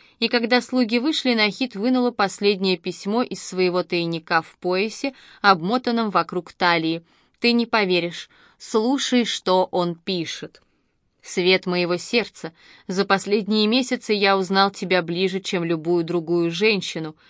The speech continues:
исключая моих родных. Бог даровал нам слово и перо, но я никогда не думал, что женщина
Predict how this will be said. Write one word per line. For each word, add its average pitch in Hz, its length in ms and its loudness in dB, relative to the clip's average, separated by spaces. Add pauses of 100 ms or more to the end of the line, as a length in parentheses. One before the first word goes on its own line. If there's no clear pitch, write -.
(140)
исключая 170 680 2
моих 156 380 0
родных. 156 580 -6 (460)
Бог 254 360 4
даровал 240 520 6
нам 226 380 2
слово 196 600 0
и 185 200 -4
перо, 202 400 -2 (380)
но 185 100 0
я 180 220 4
никогда 175 380 0
не 175 140 0
думал, 185 320 0
что 175 280 -2
женщина 180 600 0